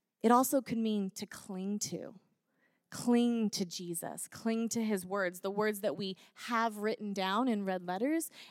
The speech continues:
and the words that he speaks to you when you're listening and you're with him. Now, if we spend time with the words of God, we can't help but desire more of a relationship with him. So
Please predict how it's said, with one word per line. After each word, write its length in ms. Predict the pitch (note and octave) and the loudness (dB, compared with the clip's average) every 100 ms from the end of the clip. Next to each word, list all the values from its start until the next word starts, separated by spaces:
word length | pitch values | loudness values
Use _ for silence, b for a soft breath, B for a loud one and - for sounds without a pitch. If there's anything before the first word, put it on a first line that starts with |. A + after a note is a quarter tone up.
| B | B
and 160 | G3+ G3 | -4 -2
the 80 | |
words 320 | F#3 F#3+ G3+ G3+ | 0 2 2 0
that 140 | F#3+ | -4
he 180 | - G#3+ | -4 -6
speaks 460 | - - A3 G#3+ - | -6 -6 -6 -6 -6
to 160 | - | -4
you 160 | F#3 F3 | -2 -2
when 280 | F3 G3+ G3 | 0 -2 -4
you're 180 | F#3 - | -8 -12
listening 720 | F#3+ G3+ - G3+ F3+ E3+ G3+ - | -4 -4 -2 -4 -4 -6 -8 -6
and 200 | F#3 F#3 | -4 -4
you're 100 | F3+ | -2
with 300 | F#3 F#3+ - | 0 0 -2
him. 320 | E3+ D#3+ G3 - _ _ _ _ _ _ - B B B B | -8 -8 -12 -20 _ _ _ _ _ _ -20 B B B B
Now, 140 | B3 A#3+ | 2 2
if 120 | A#3+ | 4
we 120 | E4 | 0
spend 320 | - G#4+ F4+ | 2 0 0
time 260 | - B3+ A#3 | -2 -2 0
with 160 | G#3+ | -2
the 100 | G#3+ | -4
words 240 | F#3+ G3 F#3+ | -8 -6 -6
of 120 | F3 | -4
God, 240 | - - | -2 -2
we 80 | G#3+ | -4
can't 320 | G3+ A#3+ A3+ | -6 -2 -2
help 240 | F#3+ A3 G#3+ | -2 -2 -2
but 140 | G#3+ G3+ | -6 -8
desire 640 | F#3+ F3 F#3 F#3 F3+ F3 - b b | -6 -2 0 0 -2 -6 -10 b b
more 380 | G#3 G#3+ A3 A3+ | 2 4 6 4
of 140 | - | 2
a 60 | G3+ | -2
relationship 800 | F#3+ F#3+ G3 - F3+ - - - | -2 0 0 -2 -6 -6 -6 -4
with 160 | F3 | -6
him. 400 | - D3+ D3+ G3+ G#3 _ _ _ B B B B B B B B B B B | -6 -8 -8 -12 -16 _ _ _ B B B B B B B B B B B
So 320 | - D4+ C4 | 4 10 10